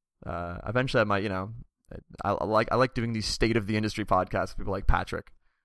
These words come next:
or I might have another one with Lauren Lanning in the near future. The people who've been in this for a while to see what they think about it. But in, in the end, I, I love, I love, I'm, I'm a writer before I am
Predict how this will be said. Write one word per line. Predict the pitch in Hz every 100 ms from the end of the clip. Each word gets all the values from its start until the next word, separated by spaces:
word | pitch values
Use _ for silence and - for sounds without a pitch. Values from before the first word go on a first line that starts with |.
| _ _ _ _
or | 92 87 82 76
I |
might | 104 107
have | 107
another | 101 101
one | 95
with | 98
Lauren | 95 92
Lanning | 95 92 92
in | 92
the | 92
near | 78
future. | - 80 78 82
The | 92
people | 104 113 110
who've | 98
been | 101
in | 101
this | 95
for | -
a | 95
while | 92 90
to | 90
see | 95
what | 95
they | 92
think | - 90
about | 87 78 50
it. | 52 - _ _ _ _ _ - -
But | 107 92
in, | 95 - -
in | 120
the | 113
end, | 110 87
I, | 85
I | - 107
love, | 101 101 101 98 - - - - - _ - - - - - _ _ _ _ _ _ _ _ _
I | 104
love, | 113 120 120 117 - -
I'm, | 135
I'm | 151
a | 180
writer | 123 127 120
before | 113 110 110
I | 104
am | 101 98 95